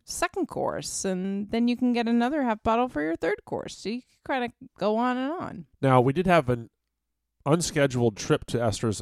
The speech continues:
Speaker 2: on Wednesday night where we had a sitter watch our kids. You and I went to a pop-up at Esther's, and we had the knowledge that we had been nominated, Esther's had been nominated for a James Beard Award, and we did have some champagne for the team,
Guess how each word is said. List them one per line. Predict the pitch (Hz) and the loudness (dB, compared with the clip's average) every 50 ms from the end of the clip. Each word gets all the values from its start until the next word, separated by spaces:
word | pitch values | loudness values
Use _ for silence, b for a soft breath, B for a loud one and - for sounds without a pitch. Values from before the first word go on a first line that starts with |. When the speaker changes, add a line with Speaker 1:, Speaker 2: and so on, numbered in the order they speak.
| - | -6
Speaker 2:
on | - 123 120 120 117 | -4 -2 -2 0 0
Wednesday | 113 117 117 113 107 - - 101 101 | -2 -2 -2 -4 -4 -4 -4 -4 -4
night | 92 92 101 120 131 117 104 - 95 98 - _ _ _ _ | -4 -4 -4 -4 -4 -4 -6 -8 -12 -14 -14 _ _ _ _
where | 110 101 | -4 -2
we | 101 104 95 | -2 -2 -2
had | 104 107 107 104 - - _ _ | 0 -2 -2 -4 -6 -16 _ _
a | - 107 | -6 -4
sitter | - - 123 110 113 | 0 2 2 2 4
watch | 113 113 110 - - | 4 2 2 2 0
our | 120 104 | -4 -4
kids. | - - 139 135 123 104 85 85 - _ | -2 -2 -2 -2 -2 -2 -4 -10 -14 _
You | 113 104 110 117 | -8 -6 -2 -2
and | 117 110 | -2 -2
I | 104 104 107 | -2 -2 -2
went | 104 110 98 | -2 -4 -6
to | - - 113 101 95 95 | -6 -4 -2 -2 -2 -2
a | 90 | -4
pop-up | - - 104 - - 98 98 - - | -4 -4 -4 0 0 0 -2 -2 -4
at | 98 95 | -6 -4
Esther's, | 95 98 92 - - 123 131 - - - _ _ _ | -4 -4 -4 -4 -4 -6 -6 -6 -10 -20 _ _ _
and | 120 110 | -6 -2
we | 117 117 | -2 0
had | 107 120 123 123 | 4 4 4 4
the | 123 | 2
knowledge | 120 117 117 110 110 110 110 107 101 | 0 2 4 6 6 6 6 4 4
that | 110 113 98 | 2 2 2
we | 104 107 110 | 0 -2 -2
had | 107 95 | -2 -2
been | 104 104 101 98 92 b b b b b b b b b b _ | -2 -4 -4 -6 -14 b b b b b b b b b b _
nominated, | 110 101 98 101 101 104 104 104 104 104 104 | -2 0 0 2 2 4 4 4 4 2 2
Esther's | 101 101 95 - - 101 | 2 0 0 0 -2 -4
had | 92 92 | -2 -2
been | 98 95 95 | -4 -4 -4
nominated | 98 92 92 92 95 98 101 95 - | -6 -6 -6 -6 -4 -4 -4 -6 -4
for | - 101 | -4 -6
a | |
James | 87 90 92 95 90 82 | -4 -4 -6 -6 -6 -4
Beard | 90 101 101 | -4 -2 -2
Award, | 98 92 90 92 90 | 0 -2 -2 -2 -4
and | 87 92 | -4 -4
we | 95 95 | -4 -4
did | - 101 107 104 | -2 -2 -2 0
have | 104 101 92 - | 0 -2 -2 -4
some | - 87 | -6 -10
champagne | - - - 98 92 - - 101 98 95 92 87 | -10 -8 -8 -8 -6 -6 -6 -6 -6 -8 -10 -12
for | - - - - 113 113 110 110 | -16 -6 0 4 6 6 6 6
the | 98 101 | 4 0
team, | - - - 127 123 113 101 95 90 90 90 | -2 -2 -4 -4 -4 -6 -6 -6 -8 -10 -14